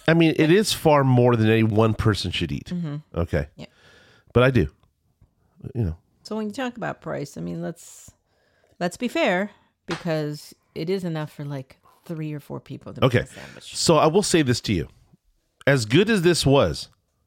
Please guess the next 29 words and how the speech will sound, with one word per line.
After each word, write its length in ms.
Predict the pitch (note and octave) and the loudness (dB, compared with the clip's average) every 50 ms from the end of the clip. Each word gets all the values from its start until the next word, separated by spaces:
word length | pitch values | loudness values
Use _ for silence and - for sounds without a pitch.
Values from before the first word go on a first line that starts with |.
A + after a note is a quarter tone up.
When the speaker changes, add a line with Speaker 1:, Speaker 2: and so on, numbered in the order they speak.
| _ _ - - | _ _ -18 -16
Speaker 2:
Mm-hmm. 180 | C#3 C3 - E3 - _ _ _ _ _ _ _ _ _ _ _ _ _ _ _ _ _ _ _ _ _ _ _ _ _ _ _ _ _ _ - | -16 -14 -16 -18 -20 _ _ _ _ _ _ _ _ _ _ _ _ _ _ _ _ _ _ _ _ _ _ _ _ _ _ _ _ _ _ -4
Speaker 1:
it 100 | G2+ G#2 G#2 | -2 0 2
made 140 | A2+ A2+ | 2 2
me 80 | A2 G#2+ | 4 4
wanna 180 | G#2 G#2 G2 F#2+ | 4 2 2 2
go 140 | F2+ G2 | 2 2
to 80 | F2+ F2+ | 2 4
L 200 | E2+ F2 E2+ E2 | 2 2 2 2
A 100 | E2 E2+ | 0 0
and 80 | D#2+ D2+ | 0 -2
go 80 | E2+ D#2 | -2 -4
to 60 | D2+ | -4
Brent's. 440 | C2 B1+ C#2+ C2+ C2 - - - _ _ _ _ _ _ _ _ _ _ _ _ _ _ _ _ _ _ _ _ _ - - D3+ | -4 -6 -10 -10 -10 -12 -16 -20 _ _ _ _ _ _ _ _ _ _ _ _ _ _ _ _ _ _ _ _ _ -20 -18 -16
Speaker 2:
Okay. 320 | C3 B2 - - - F#3+ G#3 _ _ _ _ _ _ _ - | -16 -16 -16 -16 -16 -16 -16 _ _ _ _ _ _ _ -20
Speaker 1:
Okay. 240 | - - - D#2 D#2 - _ _ _ - - - - - - - - - - - - - - - - - - - - - - - - - | -16 -10 -8 -8 -8 -10 _ _ _ -20 -20 -20 -20 -20 -20 -20 -20 -20 -20 -20 -20 -20 -20 -20 -18 -18 -18 -18 -18 -18 -20 -20 -18 -8
So 260 | - - F#3 D#3 C3+ | 0 2 4 4 6
look, 240 | C#3 D3 C#3 - C#3+ | 6 4 4 4 4
uh, 240 | D3 C#3 C3 A#2+ - - | 4 4 4 2 0 2
we're, 540 | C#3+ C3 A#2+ D#3 G3+ A#3+ A#3+ G#3+ F#3 D#3+ - - | 2 4 4 4 4 6 4 4 4 2 2 4
we're 180 | C3 E3 F#3+ | 4 4 4
talking 300 | - F3 F3+ D#3+ E3+ D#3+ | 4 4 2 4 4 4
about 120 | D#3 D3 C3+ | 4 4 4
a 40 | C3 | 4
place 220 | - C#3+ C3 A#2+ - | 4 4 2 2 4
called 220 | - B2+ A#2 G2+ | 2 2 4 4
Milton's 580 | A2 G#2+ G2 F2+ - - F2+ F2+ G2+ - - - _ _ _ _ - | 4 4 4 4 2 2 0 0 0 -4 -10 -20 _ _ _ _ 0
in 180 | A2+ A#2+ A#2+ A2+ | 2 4 4 4
Del 240 | G2+ A2+ G#2 G2 F#2+ | 4 4 4 4 2
Mar. 320 | F2+ D2+ C2 C2 D#2 | 2 0 -2 -4 -8